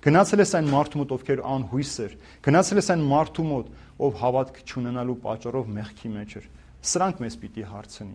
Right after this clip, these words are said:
«Մենք ինչ ենք արել այս ավետարանի հետ նույնանալու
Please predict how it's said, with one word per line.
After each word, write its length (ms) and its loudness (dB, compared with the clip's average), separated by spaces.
«Մենք 240 -6
ինչ 220 0
ենք 220 0
արել 300 4
այս 240 2
ավետարանի 680 0
հետ 220 0
նույնանալու 760 -2